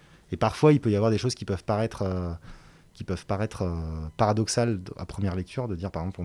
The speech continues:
on, on, on utilise, hein, un peu, un peu de grain, euh, dans nos usines, alors qu'on pourrait donner directement aux humains, et cetera. Euh, oui, mais ça permet des bénéfices sur le reste, euh, qui compensent complètement ça.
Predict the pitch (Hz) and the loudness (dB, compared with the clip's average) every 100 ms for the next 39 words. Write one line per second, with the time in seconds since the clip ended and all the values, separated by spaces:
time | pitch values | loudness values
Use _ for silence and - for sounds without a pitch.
0 | 80 - - 90 101 151 160 156 113 107 | -6 -8 -4 0 2 2 0 0 -2 -4
1 | 92 - 90 98 92 101 120 107 80 85 | -6 -6 -6 -6 -4 -2 0 -2 -4 -4
2 | 87 92 107 85 - 82 90 92 90 95 | -4 -2 -2 -4 -6 -6 -2 0 0 0
3 | 85 82 87 87 87 90 85 - 90 - | -2 -4 -4 -6 -4 -6 -6 -8 -10 -10
4 | - - - - - - - 80 78 76 | -20 -20 -20 -20 -20 -12 -6 -4 -4 -6
5 | 82 85 98 135 123 - 95 98 104 98 | -8 -4 2 4 4 2 0 2 2 2
6 | 101 - 113 - 92 92 117 - - - | 0 0 -4 -2 -2 0 0 -2 -8 -6
7 | 92 85 85 85 - 101 107 - 107 104 | -4 -2 -4 -6 -6 -4 -4 -4 -4 -4
8 | 98 | -6